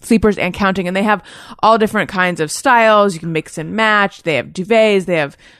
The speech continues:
you know, they've got the, the whole suite of stuff, um, and it's all super high quality and very comfortable and durable and well made. And it's, like, the best, like, hotel linen. Um,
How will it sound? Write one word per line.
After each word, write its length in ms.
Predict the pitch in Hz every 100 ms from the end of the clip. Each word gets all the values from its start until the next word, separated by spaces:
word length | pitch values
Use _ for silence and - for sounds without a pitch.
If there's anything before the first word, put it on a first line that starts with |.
| _ _ _
you 100 | 185
know, 200 | 156 92 -
they've 140 | 170
got 220 | 170 160
the, 160 | - 165
the 100 | -
whole 220 | 247 285
suite 420 | - - 285 294 -
of 160 | 214
stuff, 460 | - 214 170 165 - -
um, 320 | 180 170 -
and 120 | 190
it's 120 | 190 -
all 200 | 190 196
super 260 | - 202
high 120 | 190
quality 500 | 185 180 165 160 160
and 160 | - 160
very 220 | 170 165
comfortable 720 | - 165 160 156 147 147 143 - - -
and 200 | 160 185
durable 580 | 175 160 156 151 143 135
and 180 | - 156
well 180 | 156 156
made. 480 | 156 143 135 135 135 - - _
And 640 | 160 165 151 147 143 143
it's, 240 | - - 220
like, 240 | 202 196
the 120 | 214
best, 640 | 165 - 180 190 - - - -
like, 160 | 180
hotel 640 | - 202 175 - 185 165 156
linen. 480 | 151 147 135 139 - - - - -
Um, 420 | 170 160 135 117